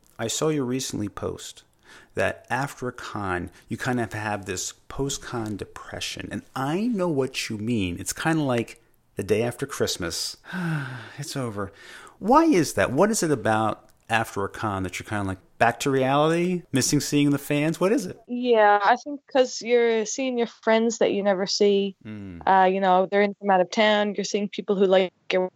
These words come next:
Speaker 2: work, and you get really excited, and you kinda get a bit high from the whole con experience.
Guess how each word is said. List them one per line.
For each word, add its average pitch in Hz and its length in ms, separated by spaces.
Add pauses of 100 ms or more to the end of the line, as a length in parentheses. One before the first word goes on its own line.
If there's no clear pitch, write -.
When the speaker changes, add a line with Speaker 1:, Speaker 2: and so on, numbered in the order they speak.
(120)
Speaker 2:
work, 190 560
and 180 320
you 185 160 (100)
get 190 200 (100)
really 196 220
excited, 180 440
and 180 140
you 175 60
kinda 185 220
get 175 260
a 190 40
bit 175 140
high 185 380 (460)
from 185 160
the 190 60
whole 185 180
con 180 260
experience. 180 720